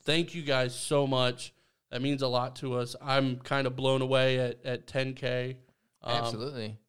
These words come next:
Speaker 1: There are podcasts out there that get that in the first minute, Joe Rogan, but,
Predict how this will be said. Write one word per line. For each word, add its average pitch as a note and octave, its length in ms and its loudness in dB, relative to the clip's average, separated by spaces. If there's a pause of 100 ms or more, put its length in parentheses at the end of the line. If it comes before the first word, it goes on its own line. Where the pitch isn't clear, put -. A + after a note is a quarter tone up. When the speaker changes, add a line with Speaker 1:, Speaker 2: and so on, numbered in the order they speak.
(240)
Speaker 1:
There C3+ 240 4
are C3+ 180 6
podcasts C3 600 0
out B2+ 160 2
there C3 140 0
that A#2+ 140 -6
get A#2+ 180 -6
that B2 200 0
in B2 80 -8
the A#2 80 -6
first C3 380 -8
minute, B2+ 360 -4
Joe B2+ 140 -4
Rogan, C#3+ 460 -2
but, B2+ 420 2